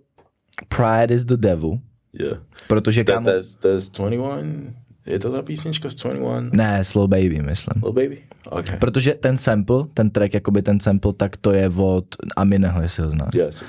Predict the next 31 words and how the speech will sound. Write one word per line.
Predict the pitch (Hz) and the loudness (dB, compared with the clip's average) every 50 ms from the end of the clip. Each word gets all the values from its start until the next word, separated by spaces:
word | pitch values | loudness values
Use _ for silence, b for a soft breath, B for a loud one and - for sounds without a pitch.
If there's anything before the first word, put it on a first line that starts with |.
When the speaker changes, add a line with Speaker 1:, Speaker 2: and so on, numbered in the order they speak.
| - - | -16 -16
Speaker 2:
course. | - - - | -10 -4 -2
Speaker 1:
Tak | 101 101 - | -2 0 2
Amineho | 90 101 101 98 101 98 101 101 | 2 4 4 4 4 2 2 0
Can't | 95 - 120 104 98 95 | 0 2 2 4 4 4
Decide, | 95 90 - - 95 92 90 90 87 - - _ | 2 2 0 2 0 0 0 -2 -4 -6 -8 _
ten | - 85 85 | -2 0 2
jeho | 82 92 | 2 2
Speaker 2:
Yeah. | 90 87 78 | 2 2 -2
Speaker 1:
track, | 67 65 - B B B B B B | -4 -8 -10 B B B B B B
který | B - 110 107 | B 0 2 2
já | 107 107 107 | 2 2 2
mám | 104 104 101 | 2 0 0
hrozně | 107 104 101 95 107 | 0 0 2 2 4
rád, | 101 98 90 90 85 | 4 4 2 2 0
že | 82 | -2
jo. | 78 69 | -4 -2
A | - | 0
oni | 87 92 95 95 | 2 2 4 4
ho | 98 | 4
nasamplovali | 95 92 - 101 98 92 98 98 95 95 95 | 2 2 2 2 2 2 2 2 4 4 4
a | 95 95 101 - - 98 | 2 0 0 -2 -4 -2
v | - | 0
moment, | 131 123 123 127 120 | 2 2 4 4 2
kdy | 120 110 104 | 2 2 2
jsem | 120 113 | 2 0
to | - 110 | 0 0
slyšel, | - - 101 107 90 | 0 0 0 2 2
tak | 85 87 - | 0 0 -2
jsem | - 85 | -2 -4
byl, | 69 - | -2 -2
OK, | - 80 78 | -4 -4 -4